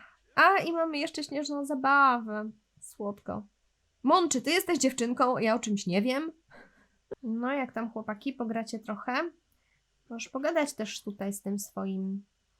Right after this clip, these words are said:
tatusiem. Olaf, ty się zajmiesz znowu tym małym tutaj. E, o, bo właśnie, bo chciałam, żebyś osiągnął ten czwarty poziom. No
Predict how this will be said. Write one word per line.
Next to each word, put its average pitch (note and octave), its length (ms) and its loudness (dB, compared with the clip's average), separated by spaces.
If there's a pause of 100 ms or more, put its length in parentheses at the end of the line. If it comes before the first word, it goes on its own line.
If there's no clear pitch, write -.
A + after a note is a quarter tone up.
tatusiem. G3 640 -4 (380)
Olaf, G3+ 240 0
ty B3 100 -16
się B3 160 -2
zajmiesz A3 380 0
znowu G#3 360 -2
tym G3 220 0
małym F#3+ 360 0
tutaj. F#3+ 580 -4 (1160)
E, G3+ 40 0 (760)
o, F#3 300 2
bo G#3 160 2
właśnie, F3+ 400 -2
bo F#3 120 -4
chciałam, G3 320 0
żebyś G3 240 -4
osiągnął G3 460 0
ten F3 340 -4
czwarty F#3+ 380 -4
poziom. F3+ 440 -4
No G3+ 100 -4